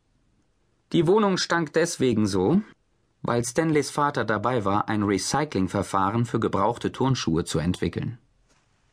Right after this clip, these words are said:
Dieses letzte Projekt seines Vaters war es, das zu Stanleys Festnahme geführt hatte. Ehrlich gesagt war Stanley zunächst einmal beeindruckt gewesen, als er erfuhr, dass sein Urgroßvater von Kissing Kate Barlow ausgeraubt worden war.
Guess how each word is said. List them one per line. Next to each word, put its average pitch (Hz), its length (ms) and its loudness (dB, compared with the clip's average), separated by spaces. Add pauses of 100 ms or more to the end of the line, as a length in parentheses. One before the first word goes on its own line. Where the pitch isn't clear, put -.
(640)
Dieses 185 360 2
letzte 147 360 0
Projekt 131 380 -2
seines 107 280 0
Vaters 120 440 -2
war 90 260 2
es, - 240 -4 (360)
das 147 200 -2
zu 196 100 0
Stanleys 147 460 -2
Festnahme 92 500 0
geführt 85 400 -2
hatte. - 300 -4 (400)
Ehrlich 117 300 -2
gesagt 113 360 0
war 104 80 -2
Stanley 120 340 0
zunächst 117 400 0
einmal 107 380 2
beeindruckt 104 680 -2
gewesen, 92 380 0
als 73 180 -2
er 80 100 0
erfuhr, 123 440 0 (300)
dass - 160 -2
sein 98 240 -2
Urgroßvater 107 760 0
von 95 220 -2
Kissing - 400 -2
Kate - 300 -2
Barlow 117 440 -2
ausgeraubt 92 680 -2
worden 92 260 -2
war. 120 240 -6